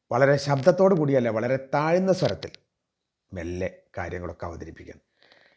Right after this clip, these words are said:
ഈ കാര്യങ്ങളൊക്കെ പറഞ്ഞതിന് ശേഷമാണ് എനിക്ക് "ഫഹബുലി മിൻ ലദുൻക വലിയ", നിനക്കൊരു, എനിക്കൊരു വലിയനെ കൊണ്ട എന്ന് പറയുന്നത്. ആദ്യം അത് പറയല്ല. അപ്പൊ ഒരാളോട് കാര്യങ്ങൾ പറയുമ്പോൾ നമ്മേക്കാൾ ഉയർന്ന ഒരാളോട് കാര്യം അപേക്ഷിക്കുമ്പോൾ,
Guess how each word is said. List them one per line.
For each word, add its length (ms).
ഈ 160
കാര്യങ്ങളൊക്കെ 560
പറഞ്ഞതിന് 460
ശേഷമാണ് 540
എനിക്ക് 300
"ഫഹബുലി 520
മിൻ 140
ലദുൻക 300
വലിയ", 480
നിനക്കൊരു, 420
എനിക്കൊരു 360
വലിയനെ 420
കൊണ്ട 260
എന്ന് 280
പറയുന്നത്. 340
ആദ്യം 400
അത് 140
പറയല്ല. 360
അപ്പൊ 160
ഒരാളോട് 480
കാര്യങ്ങൾ 340
പറയുമ്പോൾ 420
നമ്മേക്കാൾ 420
ഉയർന്ന 400
ഒരാളോട് 460
കാര്യം 320
അപേക്ഷിക്കുമ്പോൾ, 640